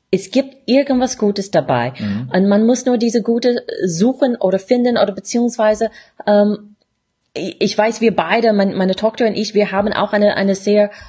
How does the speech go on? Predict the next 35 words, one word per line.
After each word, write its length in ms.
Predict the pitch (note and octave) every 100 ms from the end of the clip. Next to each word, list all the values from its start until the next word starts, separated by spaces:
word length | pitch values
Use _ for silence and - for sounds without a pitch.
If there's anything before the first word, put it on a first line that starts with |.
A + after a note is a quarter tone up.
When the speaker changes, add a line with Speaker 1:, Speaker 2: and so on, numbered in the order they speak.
| -
Speaker 1:
äh, 220 | - F#3+ F#3+
besondere 480 | G3 F#3+ F#3+ G#3
Beziehung 500 | G3+ F#3+ - E3 F#3
miteinander. 580 | A3+ A3+ A3+ A3 A3 A#3+
Speaker 2:
Mhm. 40 | B3+ - - - -
Speaker 1:
Und 440 | G3+ G3+ G3+ G3+ -
sie 300 | - - G#3+
hat 240 | G#3 A3+ G#3+
mittlerweile, 720 | - G#3+ G3 F#3+ G#3 G#3+ -
äh, 280 | F#3+ C#3 G3+
sie 200 | F#3+ F#3+
hat 120 | F#3+
ihren 260 | F3+ G#3 G#3+
Weg 180 | A#3
gefunden 420 | A#3 - A#3 A#3+ A3+
und, 200 | G#3 G3
und, 240 | F#3+ F#3+
und, 360 | - F#3 F#3 - - - - _
ähm, 380 | - F#3 F#3+ F3+ - - G#1+ G1+
sie 200 | F#3 G#3+
blickt 240 | F#3+ A#3
zurück 260 | - A3 A3+
an 120 | A3
diese 180 | G#3 G3+
Zeit. 180 | G#3 G#3
Es 120 | F#3
war 140 | F#3
nicht 240 | G3 G3 -
angenehm. 420 | E3+ G3+ A3+ A#3+
Speaker 2:
Mhm. 60 | F#3+
Speaker 1:
Es 140 | E3+
gab 240 | F#3+ F3+ -
viele 180 | F#3
schmerzhafte 600 | F3+ F3+ F3 - F3+ - -
Untersuchungen. 760 | E3 D#3 D3 G3+ C4+ C#4 C#4